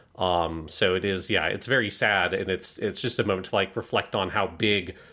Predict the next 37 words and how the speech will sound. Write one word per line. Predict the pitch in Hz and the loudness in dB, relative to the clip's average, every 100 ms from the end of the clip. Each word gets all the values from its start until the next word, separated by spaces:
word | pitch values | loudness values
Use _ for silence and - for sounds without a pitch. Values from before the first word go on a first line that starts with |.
| - | -10
she | - 127 98 | -4 0 0
had | 95 104 98 92 | 2 2 4 2
of | 101 110 92 | 0 0 0
an | 110 | 0
influence | 120 110 - 107 92 - | 2 2 0 0 0 -2
on, | 110 98 92 90 85 - - - _ | 2 4 4 2 -2 -6 -20 -20 _
you | 113 | -4
know, | 101 90 | -2 2
modern | 98 95 92 90 | 2 2 2 -2
comic | - 110 90 | -2 0 0
book | - 95 | -2 -2
and | 101 | -4
comic | - 101 85 | -2 -2 -2
book | 98 - | -6 -2
related | 92 90 90 82 | 0 2 0 0
pop | 98 90 | 0 2
culture, | - 98 - | 2 0 0
'cause | - - | -6 -4
Harley | - 95 87 | 0 0 0
Quinn | - 90 | -2 -2
is, | 87 95 | -2 0
like, | 87 - - - | -2 -2 -12 -16
one | - 101 98 | -2 0 0
of | 80 | 0
the | 87 | 0
big | 98 110 95 | 0 0 0
sensation | - 110 90 107 - 92 | -2 -2 0 0 -2 -6
characters, | - 131 123 123 95 85 85 - - - _ - | -2 0 0 0 -2 -2 -4 -12 -20 -20 _ -2
um, | 95 90 87 | 2 2 0
from | 80 131 110 | -2 0 0
that | 101 98 - | 2 0 0
world, | 113 123 101 92 - - | 2 4 2 0 -6 -8
in | - | 2
a | 113 | 2
world | 113 127 123 | 4 2 4
that, | 127 | 2
like, | 117 110 | 2 0